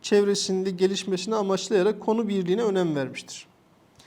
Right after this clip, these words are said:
Bakın akılcılık, adalet, kanun, medeniyet, batı dünyası, millet, devlet, vatan kavramları Şinasi'nin eserlerindeki ana başlıklardır. Şiirle ilgili eserleri Tercüme-i Manzume,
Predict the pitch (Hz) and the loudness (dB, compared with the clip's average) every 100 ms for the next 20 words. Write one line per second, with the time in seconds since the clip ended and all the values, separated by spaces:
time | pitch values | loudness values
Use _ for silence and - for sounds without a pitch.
0 | - - - - _ _ _ 226 226 220 | -20 -20 -20 -20 _ _ _ 0 0 4
1 | 220 240 269 247 214 202 226 - 214 214 | 4 6 2 2 0 0 -2 2 4 6
2 | 220 214 196 202 - 214 208 190 202 208 | 6 6 2 2 2 2 2 0 2 2
3 | 220 214 196 196 190 185 - 214 190 170 | 2 2 0 0 -2 -4 -4 -2 2 2
4 | 156 165 208 196 202 185 202 196 185 180 | 2 -2 -4 -2 0 2 0 0 2 2
5 | 180 196 190 175 170 226 233 226 202 185 | 2 0 0 -2 0 0 -2 -2 0 0
6 | 180 170 165 208 220 214 202 196 202 233 | 0 -2 -2 -4 -4 -4 -2 -2 -4 -6
7 | 233 202 202 190 180 180 180 180 - 196 | -4 -4 -2 0 0 0 -4 -4 -6 -2
8 | 220 190 160 - 165 165 147 135 - - | 2 2 0 -4 -10 -4 -4 -4 -12 -16
9 | - - _ - - - - - 262 262 | -18 -20 _ -20 -20 -16 -6 2 4 4
10 | 254 247 240 240 226 226 233 220 214 254 | 2 0 0 0 2 2 4 4 4 0
11 | 240 214 208 208 214 220 214 185 180 190 | -2 0 2 2 0 0 0 2 4 4
12 | 196 190 185 180 | 2 0 2 2